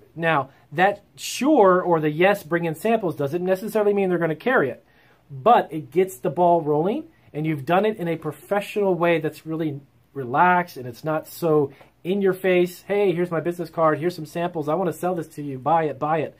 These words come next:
You don't wanna approach it that way. So you say, "Look, I'm gonna come in, I'll be back in a couple days, I would love to just bring you some samples." Then bring them samples, okay? And on the second time you come in,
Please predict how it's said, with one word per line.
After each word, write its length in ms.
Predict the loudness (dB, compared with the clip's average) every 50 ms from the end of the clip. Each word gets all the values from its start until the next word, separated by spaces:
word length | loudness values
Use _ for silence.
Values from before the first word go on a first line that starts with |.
| _ _ _ _ _ _ _ _ -10
You 120 | -2 0
don't 120 | 2 2
wanna 120 | 4 2 2
approach 280 | 2 0 0 0 0
it 60 | -2 -4
that 180 | -4 -4 -4
way. 220 | -6 -10 -12 -14 -18 _ _ _ _ _ _ _ _ _ _ _
So 120 | -4 -2
you 80 | -2 0
say, 140 | 0 2 2
"Look, 200 | 2 2 2 4
I'm 160 | 2 2 4
gonna 140 | 2 2 2
come 180 | 2 2 2
in, 100 | 4 2
I'll 60 | 2
be 100 | 2 2
back 220 | 4 4 4 4 2
in 60 | 0
a 60 | 0
couple 180 | 0 -2 -2 0
days, 240 | 2 2 2 0 0
I 140 | -2 -4 -2
would 140 | 0 0 0
love 200 | 2 2 0 0
to 80 | -2 -6
just 160 | -10 -8 -6
bring 140 | -6 -6 -4
you 80 | -6
some 160 | -6 -8 -10
samples." 480 | -6 -4 -4 -4 -4 -6 -10 -12 -14 -18 _ _ _ _ -4
Then 200 | -2 -2 -2 -2
bring 320 | -2 0 0 0 0 0
them 140 | 0 0 -2
samples, 560 | -2 -2 -2 -2 -2 -2 -6 -12 -18 -20 _ _ _ _ _ -10
okay? 460 | -10 -8 -4 -4 -2 -2 -2 -4 -8 -12 -20 -20 -20 _ _ _ -6
And 120 | -2 0
on 120 | 0 0 0
the 60 | -2
second 460 | -6 -4 -2 -2 0 0 0 -2 -2
time 240 | 0 0 0 0 0
you 100 | -2 -4
come 220 | -4 -4 -4 -4
in, 300 | -6 -8 -10 -12 -14 -16